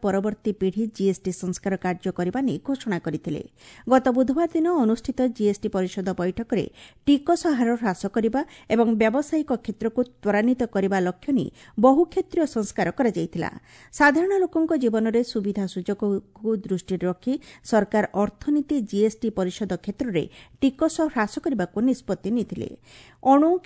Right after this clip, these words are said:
କ୍ଷୁଦ୍ର ଏବଂ ମଧ୍ୟମ ଉଦ୍ୟୋଗ, ଏମ୍ଏସ୍ଏମ୍ଇ କ୍ଷେତ୍ରରେ ମଧ୍ୟ ଜିଏସ୍ଟି ଟିକସ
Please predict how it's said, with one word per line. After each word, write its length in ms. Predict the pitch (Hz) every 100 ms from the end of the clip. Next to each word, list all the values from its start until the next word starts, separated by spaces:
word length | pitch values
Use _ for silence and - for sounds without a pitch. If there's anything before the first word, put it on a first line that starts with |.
| -
କ୍ଷୁଦ୍ର 240 | 202 233 262
ଏବଂ 160 | 226 208 202
ମଧ୍ୟମ 300 | 180 - 214 185
ଉଦ୍ୟୋଗ, 320 | 165 - 190 214 240 190
ଏମ୍ଏସ୍ଏମ୍ଇ 480 | 190 220 - 220 196 -
କ୍ଷେତ୍ରରେ 380 | 185 190 185 202
ମଧ୍ୟ 180 | 214 220 254 254
ଜିଏସ୍ଟି 340 | 190 180 - 175
ଟିକସ 240 | - 220